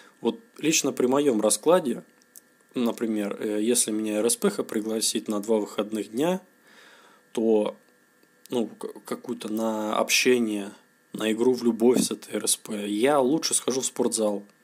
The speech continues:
После спортзала зайду на массаж или спа, пожру суши какие-нибудь или в ресторан схожу в приятной компании.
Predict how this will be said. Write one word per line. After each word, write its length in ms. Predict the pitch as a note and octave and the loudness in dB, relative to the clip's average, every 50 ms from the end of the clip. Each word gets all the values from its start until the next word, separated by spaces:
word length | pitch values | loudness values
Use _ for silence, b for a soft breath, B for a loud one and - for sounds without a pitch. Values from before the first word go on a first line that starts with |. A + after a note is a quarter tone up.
| _ _ _ _ _ _ _ _ _ _ _ | _ _ _ _ _ _ _ _ _ _ _
После 240 | - C#3+ - - C3 | -2 0 2 2 2
спортзала 540 | - - C#3 C3+ C3+ D#3 E3 D3+ A#2+ A2 | 2 2 0 2 4 4 4 6 4 4
зайду 320 | G2+ A2 A2+ A2 A2 A2 G#2 | 2 0 -2 -2 -4 -4 -4
на 80 | A2+ | -2
массаж 500 | C3+ C#3 C3 - - - A2+ A2 - - | -2 -2 0 0 0 0 -2 -2 -2 -4
или 100 | A2+ A2 | -4 -2
спа, 400 | G#2 - - - - G#2+ G#2 G2+ B B B B B B B B B B B B B B B _ | -2 -2 -2 -2 0 0 0 -2 B B B B B B B B B B B B B B B _
пожру 380 | - B2+ C3 C3 C3+ C#3+ C3+ A#2 | 0 0 2 2 0 0 -2 -2
суши 400 | - - C#3 - - - - A#2 | 0 -2 -2 -2 -4 -6 -6 -8
какие-нибудь 680 | A#2+ A2 - - A2+ G#2+ A2 A2 G#2+ G#2 G#2+ G2+ - A2 | -8 -8 -6 -4 -4 -4 -2 -4 -4 -4 -4 -4 -4 -4
или 100 | G#2+ A2 | -4 -4
в 60 | G#2+ | -2
ресторан 400 | A2 - - - A2 G#2+ G#2 G2+ | -2 -4 -2 0 -2 -2 -2 -2
схожу 340 | - - - G2 - A2 G2+ | -6 -6 -8 -10 -8 -8 -8
в 60 | - | -8
приятной 400 | - G#2+ A2 A2 G#2 - A2+ G#2 | -6 -4 -2 -2 -2 -4 -6 -10
компании. 640 | G2+ - G#2+ G#2 G#2 - A2 G#2 G#2 G2+ G2+ G2+ - | -6 -6 -6 -6 -6 -6 -8 -8 -8 -8 -10 -12 -16